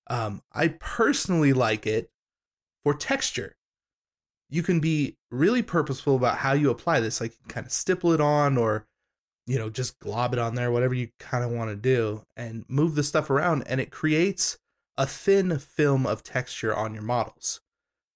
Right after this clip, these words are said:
um, especially on cloaks.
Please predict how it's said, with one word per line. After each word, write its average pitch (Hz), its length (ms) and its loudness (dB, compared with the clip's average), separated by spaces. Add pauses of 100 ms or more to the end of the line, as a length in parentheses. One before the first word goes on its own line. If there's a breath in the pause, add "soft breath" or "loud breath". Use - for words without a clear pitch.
(120)
um, 107 320 -6 (240)
especially 127 720 0
on 113 300 -6
cloaks. - 680 -4